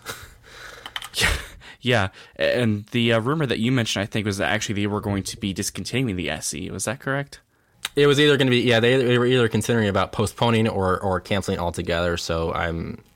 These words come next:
Speaker 1: I'm
Speaker 2: Yeah,
Speaker 1: guessing,
Speaker 2: so
Speaker 1: you know, things have changed.
Speaker 2: Yeah, that news shocked me from just that. But, but I totally agree with you. So a lot of people in the comment section of this actual article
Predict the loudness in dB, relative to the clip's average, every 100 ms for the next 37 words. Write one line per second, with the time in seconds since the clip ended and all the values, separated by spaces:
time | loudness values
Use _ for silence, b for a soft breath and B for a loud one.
0 | -4 0 0 0 0 2 2 2 0 -2
1 | -4 -6 -8 -6 -4 -4 -4 -8 -2 0
2 | 2 2 2 0 0 0 0 -2 -2 -4
3 | -4 -4 -6 -4 -2 -4 -8 -16 -8 -4
4 | -4 -6 -8 0 0 0 -4 B B 0
5 | 2 2 0 0 0 -2 -2 -4 -2 0
6 | 2 2 0 -4 B B B B _ _
7 | _ _ _ _ _ -2 2 2 2 -2
8 | -2 -2 -2 -2 -2 -4 -4 -4 -4 -4
9 | -6 -6 -8 -14 _ -2 0 -2 0 0
10 | 0 -4 -2 0 0 -2 -2 -2 -2 -6